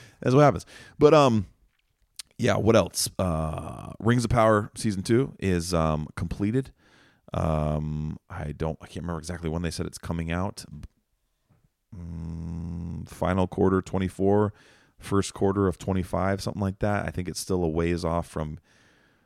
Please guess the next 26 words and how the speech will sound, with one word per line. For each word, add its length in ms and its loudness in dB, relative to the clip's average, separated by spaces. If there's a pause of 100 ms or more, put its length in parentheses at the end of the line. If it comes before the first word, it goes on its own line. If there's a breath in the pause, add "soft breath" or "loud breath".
(120 soft breath)
from 200 -4
us 120 0
being 180 -2
able 140 -2
to 80 0
watch 440 0
it, 140 -2
but 140 -2
it 80 0
is 200 0
all 440 0
done, 500 -4 (560)
all 160 4
finished. 520 -4 (1160)
Um, 480 -6
they 140 0
are 240 2 (260 loud breath)
saying 280 -2
things 280 -2
like 240 2
it's 160 -6
going 200 -2
to 100 -4 (160)
center 460 -2
around 240 -2
Sauron. 640 -2